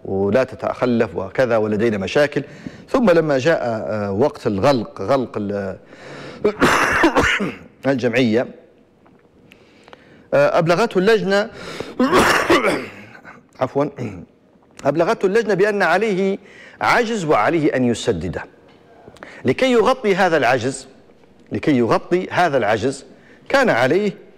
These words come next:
آه، أن يدفع المال ليغطي العجز، لكنه الحقيقة لم يدفع المال، بل ذهب إلى بضاعة مستهلكة، آه، معدومة واحتسبها من جملة المال حتى غطى بها العجز. هل هذا الفعل صحيح؟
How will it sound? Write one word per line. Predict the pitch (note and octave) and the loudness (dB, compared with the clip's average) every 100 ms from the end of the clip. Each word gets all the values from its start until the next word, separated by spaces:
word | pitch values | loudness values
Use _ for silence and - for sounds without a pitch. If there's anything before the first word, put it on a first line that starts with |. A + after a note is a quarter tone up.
| - - - | -20 -6 0
آه، | C#3 C3 B2+ B2 D2+ E2+ D#3 | 2 4 4 2 2 0 0
أن | F3+ | 2
يدفع | A#3 A3 F#3 | 0 0 0
المال | G#3 A#3+ G#3 A#3 F3 | 2 2 0 -2 -10
ليغطي | B2 B2+ C#3+ C3+ | -2 0 0 0
العجز، | G#2+ G#2 F#2+ - - - - G3+ | 0 0 -4 -14 -20 -20 -4 0
لكنه | A3 C#4 B3+ | 0 2 2
الحقيقة | G#3+ F3+ D4 C#4 C4+ | 2 0 -2 -2 2
لم | C#4 | 2
يدفع | G3 - G#2+ | 2 0 0
المال، | G#2+ A2+ - - - _ _ - - _ - - - - | 2 0 -2 -8 -20 _ _ -20 -20 _ -20 -20 -20 -6
بل | C3+ G3+ | 0 2
ذهب | E3+ F3 D3+ | 2 2 2
إلى | D3+ B2+ | 2 0
بضاعة | A#2+ D3+ G3 G#3 A#3 - - - D#3 | 0 2 2 0 -6 -14 -20 -8 -4
مستهلكة، | D3+ - C#3+ A#2+ B3+ A3 - - - - - - - | -2 0 -2 -2 -2 -4 -8 -20 -20 -20 -20 -10 -2
آه، | A#2 A#2 A#2 A2+ A2+ - - A#1+ - | 0 2 2 2 2 0 -2 -2 0
معدومة | C3+ C3+ C3 F#3+ D#3 A#3+ - - _ _ _ - - | 2 2 2 2 0 -4 -6 -20 _ _ _ -20 -6
واحتسبها | F3 - E3+ - G3 E3 | -4 -2 -4 0 0 0
من | D3+ C3+ | 0 0
جملة | D#3+ B2 C3 | 0 0 0
المال | F3 G3+ | 0 0
حتى | G#3+ - D#3+ | 0 0 0
غطى | D#3 - B2+ | 0 0 0
بها | A#2+ G2+ | 2 0
العجز. | F#2 G2+ - - - - - | 0 -4 -4 -12 -14 -16 -2
هل | A#3 | 2
هذا | C4+ C#4 A#3 | 4 2 2
الفعل | A3 F#3+ | 0 -2
صحيح؟ | - C3+ D#3+ F3+ | -2 -2 2 2